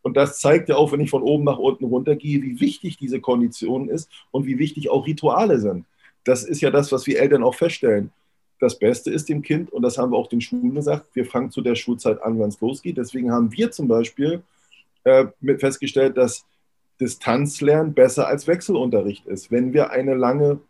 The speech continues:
Frequenz haben. Also diese Wochenfrequenz war eigentlich negativ, wenn ich einen Wechselunterricht gemacht habe, weil die Kinder dann in dieser Woche eigentlich nur eine Aufgabenverteilung bekommen haben. Ist die Frequenz kürzer gewesen, also alle zwei Tage zum Beispiel, hat man gar nicht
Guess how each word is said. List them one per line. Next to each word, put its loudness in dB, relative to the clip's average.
Frequenz 0
haben. 0
Also -4
diese 0
Wochenfrequenz -2
war 6
eigentlich -2
negativ, 0
wenn -4
ich -6
einen -4
Wechselunterricht -4
gemacht -2
habe, 0
weil 6
die 0
Kinder 2
dann 2
in -6
dieser 2
Woche 0
eigentlich -6
nur 0
eine 2
Aufgabenverteilung 0
bekommen -2
haben. -2
Ist -2
die -4
Frequenz 0
kürzer 2
gewesen, 0
also -2
alle 0
zwei 0
Tage 0
zum -2
Beispiel, 0
hat -4
man 0
gar 2
nicht -4